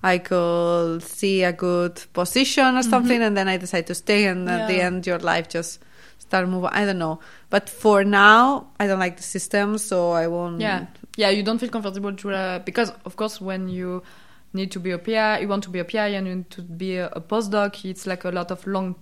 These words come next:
Speaker 2: uh, short term,
Speaker 1: Yes.
Speaker 2: uh, contracts. So th-, that's the thing you don't want. Yeah.
Speaker 1: Exactly.
Speaker 2: But
Speaker 1: I
Speaker 2: that's
Speaker 1: really
Speaker 2: good to know what you want and what you
Speaker 1: And
Speaker 2: don't
Speaker 1: the
Speaker 2: want.
Speaker 1: pressure also to publish on those things at the end. I
Speaker 2: Mm.
Speaker 1: think that you lose a lot of good science during this
Speaker 2: Mm.
Speaker 1: path.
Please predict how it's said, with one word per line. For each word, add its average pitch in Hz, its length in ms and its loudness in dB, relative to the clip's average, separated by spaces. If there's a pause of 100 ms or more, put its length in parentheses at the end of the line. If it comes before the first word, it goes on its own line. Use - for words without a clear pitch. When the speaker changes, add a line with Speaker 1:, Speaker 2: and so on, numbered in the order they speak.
(100)
Speaker 2:
uh, 175 160 0
short 208 420 2
term, 196 300 0
Speaker 1:
Yes. 190 380 -2
Speaker 2:
uh, 180 380 0
contracts. 180 400 -6
So 170 80 -8
th-, 165 200 -10
that's 190 240 -2
the 185 80 -8
thing 180 200 -10
you 170 200 -12
don't 165 200 -8
want. - 220 -12
Yeah. - 60 0
Speaker 1:
Exactly. 196 480 2
Speaker 2:
But 185 120 2
Speaker 1:
I - 40 2
Speaker 2:
that's 254 140 4
Speaker 1:
really 226 160 4
Speaker 2:
good 196 80 -4
to 208 60 -2
know 196 120 0
what 180 300 -4
you 180 60 -8
want 170 200 -10
and 170 120 -12
what 160 140 -12
you - 80 -6
Speaker 1:
And 240 80 4
Speaker 2:
don't 226 60 2
Speaker 1:
the 233 60 4
Speaker 2:
want. 233 80 -2
Speaker 1:
pressure 233 280 4
also 220 300 2
to 202 140 -4
publish 190 420 0
on 190 100 -6
those 190 200 -6
things 185 340 -6
at 190 120 -8
the 214 120 -2
end. 208 100 -2
I 214 80 0
Speaker 2:
Mm. 190 100 -4
Speaker 1:
think 214 200 -2
that 202 280 -4
you 208 220 0
lose 190 640 -4
a 185 80 -6
lot 175 300 -4
of 175 240 -8
good 190 220 -4
science 165 680 -4
during 165 280 -6
this 196 420 -4
Speaker 2:
Mm. - 20 -20 (680)
Speaker 1:
path. 185 520 0